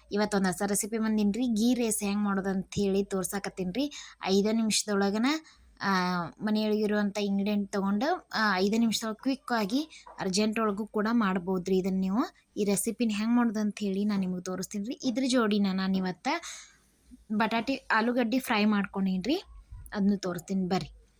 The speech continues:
ನೋಡ್ರಿ, ಉಳ್ಳಾಗಡ್ಡಿ ಕಟ್ ಮಾಡಿ ಇಟ್ಕೊಂಡೀನಿ ರೀ ಉದ್ದಕ್ಕೆ. ಇಲ್ಲೊಂದು ಪ್ಲೇಟ್ನಾಗ ನಾನು, ಆ, ಚಕ್ರ ಮೊಗ್ಗು, ಏಲಕ್ಕಿ, ಲವಂಗ, ದಾಲ್ಚಿನ್ನಿ, ಬಡೆ ಸೊಪ್ಪು ಮತ್ತು ಪಲಾವ್ ಎಲೆ ತೊಗೊಂಡು ಇಟ್ಕೊಂಡೀನಿ ರೀ.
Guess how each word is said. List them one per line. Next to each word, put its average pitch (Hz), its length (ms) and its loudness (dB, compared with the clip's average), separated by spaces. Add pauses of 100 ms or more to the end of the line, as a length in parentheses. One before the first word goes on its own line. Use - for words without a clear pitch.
(800)
ನೋಡ್ರಿ, 226 200 4
ಉಳ್ಳಾಗಡ್ಡಿ 208 440 4
ಕಟ್ 196 240 -2
ಮಾಡಿ 196 180 4
ಇಟ್ಕೊಂಡೀನಿ 190 380 2
ರೀ 185 80 0
ಉದ್ದಕ್ಕೆ. 190 440 0 (420)
ಇಲ್ಲೊಂದು 202 260 2
ಪ್ಲೇಟ್ನಾಗ 208 560 0
ನಾನು, 196 300 2 (600)
ಆ, 185 320 0 (300)
ಚಕ್ರ 208 320 0
ಮೊಗ್ಗು, 202 420 0
ಏಲಕ್ಕಿ, 196 540 0
ಲವಂಗ, 190 520 -2 (180)
ದಾಲ್ಚಿನ್ನಿ, 190 560 0
ಬಡೆ 180 280 -4
ಸೊಪ್ಪು 190 440 -4 (380)
ಮತ್ತು 240 500 -4 (200)
ಪಲಾವ್ 185 300 2
ಎಲೆ 180 200 2
ತೊಗೊಂಡು 175 280 -4
ಇಟ್ಕೊಂಡೀನಿ 175 460 -2
ರೀ. 330 200 -2